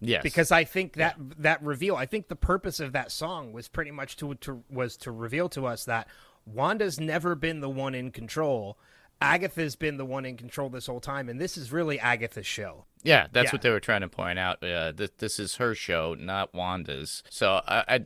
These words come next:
Speaker 1: I laugh if when we get to episode eight where they show you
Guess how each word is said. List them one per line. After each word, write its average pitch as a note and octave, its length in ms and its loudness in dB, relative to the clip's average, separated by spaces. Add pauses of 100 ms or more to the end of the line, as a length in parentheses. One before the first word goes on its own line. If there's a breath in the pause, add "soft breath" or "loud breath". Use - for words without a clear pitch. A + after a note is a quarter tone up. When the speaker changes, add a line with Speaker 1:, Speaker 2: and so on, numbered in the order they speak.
(140)
Speaker 1:
I A#2 80 6
laugh A#2 580 8
if - 340 -2 (140)
when A#2+ 160 4
we A#2+ 100 6
get A#2+ 160 6
to - 80 4
episode A#2 440 4
eight B2 300 4
where G#2 360 2 (180)
they A2 320 2
show A#2+ 380 2
you G#2 480 -2